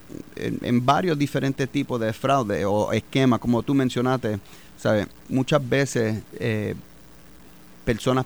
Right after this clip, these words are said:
piensan que están hablando con una persona de su edad, hacen una amistad, eh, con alguien en la, en las redes, en actualidad no es, eh, tú sabes, del mismo. Por ejemplo, vemos esto mucho en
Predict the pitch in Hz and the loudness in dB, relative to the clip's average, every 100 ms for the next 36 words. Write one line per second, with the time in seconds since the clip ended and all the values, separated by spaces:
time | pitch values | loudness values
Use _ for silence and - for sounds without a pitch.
0 | - 139 127 123 110 104 104 113 117 120 | -2 0 0 0 -4 -6 -4 0 0 2
1 | 120 117 113 110 113 120 113 110 - 127 | 2 0 -2 -4 -2 -2 -2 -6 -4 0
2 | 120 120 113 107 - 110 101 104 117 120 | 2 2 0 -2 -4 -2 -2 0 0 2
3 | 117 - - - - 120 120 117 110 110 | 0 -6 -14 -14 -8 -6 -2 -2 -2 -4
4 | 104 - 117 117 117 110 - - - 113 | -6 -4 -2 0 0 -4 -12 -18 -10 -4
5 | 110 113 117 113 110 - 110 110 107 101 | 0 0 0 0 -2 -4 -2 -2 0 -2
6 | 95 113 107 110 110 107 113 113 143 123 | -2 -4 -4 -6 -4 -2 0 2 2 2
7 | 101 - - - 113 113 107 104 - 107 | -2 -6 -16 -6 0 0 0 -2 -2 -2
8 | - 113 104 113 143 120 117 123 120 - | -2 -2 0 0 0 2 2 2 0 -4
9 | - - - - - - - 110 104 101 | -14 -20 -20 -20 -20 -18 -6 -4 -4 -4
10 | 98 87 - 120 110 87 60 - - 113 | -6 -8 -12 -8 -4 -4 -6 -10 -4 0
11 | 117 127 120 95 113 - - - 95 127 | 2 4 2 0 -4 -6 -12 -16 -10 0
12 | 151 156 117 95 92 - - 120 123 135 | 2 4 2 -4 -8 -14 -8 -2 -2 -2
13 | 127 127 123 131 - 120 - - - - | -4 -2 -2 -2 -2 -4 -4 -18 -18 -14
14 | - 113 113 107 98 | -6 -2 -2 -2 -4